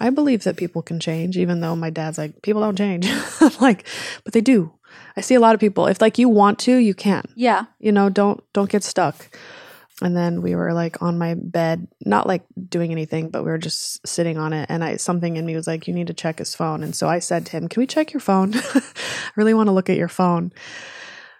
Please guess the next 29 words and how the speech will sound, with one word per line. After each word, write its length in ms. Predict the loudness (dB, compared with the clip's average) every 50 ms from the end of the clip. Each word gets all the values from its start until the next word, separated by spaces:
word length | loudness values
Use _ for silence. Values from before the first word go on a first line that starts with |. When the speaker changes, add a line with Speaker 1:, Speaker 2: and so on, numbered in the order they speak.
| _ _ _ _
Speaker 1:
And 120 | 0 2 4
he 120 | 4 4
got 220 | 4 4 4 4
really 400 | 4 4 6 6 6 6 6 6
defensive 720 | 4 2 0 2 2 4 4 4 2 2 4 4 4 4 4
and 80 | 2 2
uncomfortable. 600 | 2 2 2 0 0 2 2 0 2 2 4 4 4
And 120 | 4 4
that 120 | 2 2
just 220 | 0 -2 -4 -2 0
gave 200 | 0 2 2 2
Speaker 2:
If 100 | 0 -2
Speaker 1:
my 100 | -2 2
Speaker 2:
we 140 | 4 4 6
don't 220 | 6 6 6 6
have 160 | 6 4 2 0
trust, 420 | 2 4 6 6 6 4 2 0
then 200 | 4 4 6 6
we 100 | 8 8 8
don't 200 | 8 8 8 8
have 100 | 8 6 6
anything. 420 | 4 4 2 2 0 0 0 2
And 80 | 2 2
the 60 | 4
fact 280 | 6 4 4 6 6
that 120 | 4 4 6 6
you 100 | 4 6
would 120 | 6 6
even 340 | 6 6 6 6 6 6